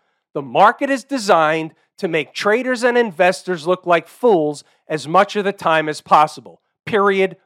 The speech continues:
Full stop. We did the X L F, so now we skip over to the S M H, also known as smash mouth. Up day,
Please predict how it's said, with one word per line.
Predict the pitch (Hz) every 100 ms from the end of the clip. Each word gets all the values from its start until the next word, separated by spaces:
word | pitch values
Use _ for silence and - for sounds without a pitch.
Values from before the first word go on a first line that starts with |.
| _
Full | - 190 160
stop. | - 175 131 87 _ _ -
We | 156
did | 160 254
the | 202 214
X | 202 202
L | 190 185
F, | 220 214
so | - 185
now | 190 208
we | 190 180
skip | - - 202 190
over | 196 185 190
to | 208 175
the | 170 160
S | 202 190
M | 185 190
H, | 220 214 - -
also | 208 202 185
known | 175 175 175
as | 165 165 165 - _ _
smash | - - 240 233 220 180
mouth. | 151 92 - _ _
Up | 139 135 -
day, | 185 226 262